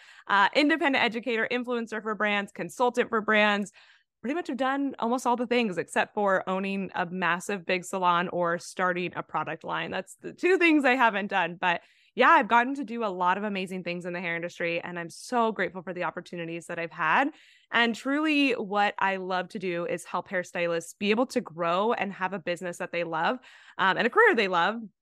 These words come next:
starting all the way out from being in cosmetology school through, uh, being a new stylist, how to really set up the foundations of your career, and then really how to build a business using Instagram and how to grow to the next level of whatever you wanna do. So,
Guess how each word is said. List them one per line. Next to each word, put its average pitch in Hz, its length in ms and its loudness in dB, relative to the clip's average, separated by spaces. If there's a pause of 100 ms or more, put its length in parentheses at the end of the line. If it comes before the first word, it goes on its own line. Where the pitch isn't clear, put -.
(460)
starting 220 420 2
all 202 160 4
the 208 80 -2
way 208 100 0
out 208 240 0
from 185 400 -4 (100)
being 185 320 -8
in 294 220 4
cosmetology 247 760 0
school 208 720 0
through, 240 600 2 (380)
uh, 185 220 6
being 254 260 -2
a 240 60 -2
new 220 140 -4
stylist, 190 600 -2
how 214 160 -2
to 190 80 -4
really 185 240 -6
set 180 200 -6
up 175 120 -4 (100)
the 180 80 -6
foundations 190 840 -6
of 196 200 -2
your 202 160 -4
career, 196 500 -2 (300)
and 196 100 -4
then 196 140 -2
really 190 220 -4
how 202 100 -4
to 202 80 -6
build 185 220 -4
a 185 40 -6
business 170 520 -6
using 170 500 -10
Instagram 294 680 -2 (100)
and 190 400 0
how 185 120 -6
to 190 80 -2
grow 180 280 -4
to 180 160 -12
the 185 100 -8
next 170 300 -12
level 165 280 -8
of 151 140 -12
whatever 156 380 -10
you 165 120 -14
wanna 160 220 -12
do. - 240 -10
So, 175 320 -6